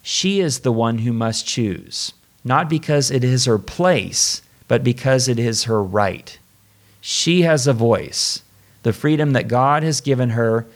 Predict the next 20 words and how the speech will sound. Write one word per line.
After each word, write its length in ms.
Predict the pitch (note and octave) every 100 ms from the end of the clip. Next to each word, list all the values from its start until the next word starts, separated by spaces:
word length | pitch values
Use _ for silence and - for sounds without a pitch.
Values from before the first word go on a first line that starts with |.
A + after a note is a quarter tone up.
| _ -
to 100 | A#2
determine 600 | A2 G#2 - D3 D#3 D3+
for 240 | C3 B2 G#2
herself 800 | G#2+ G2+ - D#3 C3+ G#2 - - - _
whether 260 | A#2+ A#2 A#2
she 260 | - C#3
will 120 | D3+ D#3
participate 880 | D3 D3 C#3 C3 B2+ A#2+ A2 G#2 - - _
in 160 | A#2 A2+
the 100 | A2+
unfolding 760 | A2+ A2+ - D3+ C3 A2 A2 G#2+ - -
of 220 | A#2 G2+ G2+
God's 460 | A2 A#2 A#2 -
salvific 760 | - - B2+ A2 G#2+ - G#2+ -
plan 520 | - G2 F#2+ F2+ F#2 - - -
or 220 | G#2 F#2
not. 400 | F2+ A#1 - - - - - - - - - _ _ _ _ _ _ _ _ _ _ _ _ _ _ _ _ _ _ _ _ _ _ _ _ _ -
The 100 | A2
good 260 | G2+ A2
news. 680 | G#2 F2+ C#2+ B1+ - -